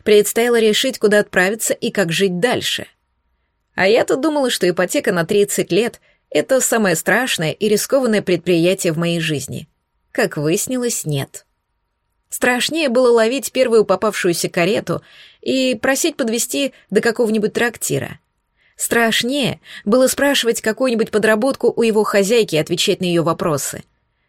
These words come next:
Страшно было переезжать в другой город, чтобы меня не нашли.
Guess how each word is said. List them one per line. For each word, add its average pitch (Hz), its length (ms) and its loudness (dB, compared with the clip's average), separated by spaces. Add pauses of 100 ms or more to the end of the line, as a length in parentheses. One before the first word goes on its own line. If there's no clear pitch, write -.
Страшно 294 500 0
было 269 200 0
переезжать 240 520 0
в 185 60 -6
другой 214 300 4
город, 214 380 0 (180)
чтобы 180 300 0
меня 180 240 0
не 165 120 -2
нашли. 180 480 -4